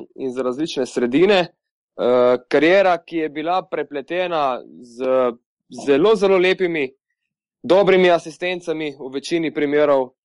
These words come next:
eh, in pa hkrati tudi z mogoče kakšnimi meseci, ki so bili težki za, za samo preživljanje časa in, in razmišljanje o tem, kje se bo kariera nadaljevala. Ampak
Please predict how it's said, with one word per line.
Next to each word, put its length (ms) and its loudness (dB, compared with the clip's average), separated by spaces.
eh, 380 0
in 200 -6
pa 120 2
hkrati 500 0
tudi 540 -2
z 380 -2
mogoče 480 -2
kakšnimi 480 -4
meseci, 640 2
ki 100 0
so 140 2
bili 260 2
težki 480 0
za, 380 0
za 120 -2
samo 340 -2
preživljanje 840 0
časa 480 0
in, 320 -10
in 200 -10
razmišljanje 540 -6
o 60 -4
tem, 220 -2
kje 160 -4
se 120 -4
bo 120 -6
kariera 400 0
nadaljevala. 680 0
Ampak 280 -10